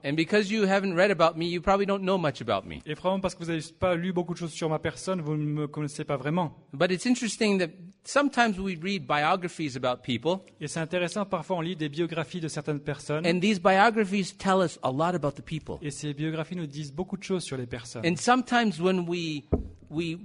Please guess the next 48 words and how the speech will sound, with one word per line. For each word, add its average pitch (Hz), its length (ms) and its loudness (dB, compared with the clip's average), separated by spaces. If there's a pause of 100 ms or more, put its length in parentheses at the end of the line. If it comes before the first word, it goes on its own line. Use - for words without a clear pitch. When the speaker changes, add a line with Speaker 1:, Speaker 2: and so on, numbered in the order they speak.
(100)
Speaker 1:
read 247 220 6
about 156 300 6
them, 165 160 0
we 165 120 2
get 208 120 4
to 208 160 0
know 185 300 4
them 185 160 2
so 180 240 2
well. 165 360 4
Speaker 2:
Et 147 100 -6
parfois, 180 340 -6
quand 190 260 -6
on 175 160 -2
lit 190 320 -2
au 190 60 0
sujet 175 200 -8
de 165 60 -14
ces 165 100 -8
personnes, 175 360 -6
on 170 40 -4
commence 175 380 -6
à 165 80 -2 (160)
mieux 165 240 0
les 190 120 2
connaître. 185 520 -4 (520)
Speaker 1:
Well, 151 180 0 (720)
this 196 240 -2
book 202 280 2
that 185 80 0
I 147 200 4
have 143 200 0
in 127 60 -4
my 110 140 0
hands 113 520 -4 (180)
Speaker 2:
Ce - 240 -6
livre 156 400 -4
que 143 140 -8
j'ai 127 140 -8
dans 131 200 -4
ma 147 160 -2
main 131 320 -6
Speaker 1:
is 147 200 2
the 139 120 2
Bible. 120 400 4 (300)
Speaker 2:
est 135 80 -12
la 123 100 -10
Bible. 131 360 -10